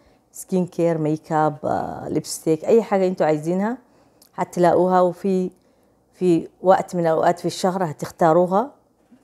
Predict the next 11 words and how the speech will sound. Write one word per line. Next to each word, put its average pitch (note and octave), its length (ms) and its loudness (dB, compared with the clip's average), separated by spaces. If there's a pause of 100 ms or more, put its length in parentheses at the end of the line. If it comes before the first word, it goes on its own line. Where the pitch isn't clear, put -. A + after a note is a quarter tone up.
أنتوا D#3+ 200 -6
عايزين D#3+ 320 0
إيه، F3 320 -2
اتنين F3 280 -4
أو D3+ 60 -2
تلاتة D#3+ 440 -2
حاجات. E3 480 -2 (1080)
فهنتكلم C4 680 2
في - 140 -8
كل E3+ 240 -2
ده. B2 200 -14